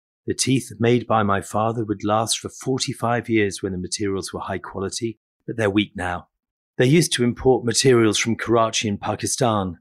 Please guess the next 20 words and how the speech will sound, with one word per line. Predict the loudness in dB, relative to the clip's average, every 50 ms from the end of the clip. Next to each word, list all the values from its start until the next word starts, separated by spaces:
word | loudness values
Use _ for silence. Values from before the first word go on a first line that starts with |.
| _
but | -6 -4 0
these | 2 2 4 2 2
days | 2 2 2 2 2 2 0
it's | -4 -6 -6
difficult | -4 -2 -2 -2 -2 -2 -4 -4 -4 -4
to | -4 -6
get | -4 -4 -4 -4
materials | -6 -6 -2 0 0 2 2 2 2 0 0
into | 0 0 0 0 -2 -4 -4
Afghanistan," | -4 -4 -4 -4 -2 -2 -4 -4 -4 -2 -2 -2 -2 -4
Sultan | -6 -6 -4 -4 -4 -6 -6 -8 -6 -6
says. | -4 -4 -4 -4 -6 -6 _ _ _ _ _ -2
"No | 2 2 4
one | 2 2 2
has | 0 0 -2 -2
come | -2 -2 0 0 0 0
to | -2 -4
the | -4 -4
shop | -2 -2 -2 -4 -6
today," | -6 -6 -4 -2 0 0 -2 -2 -6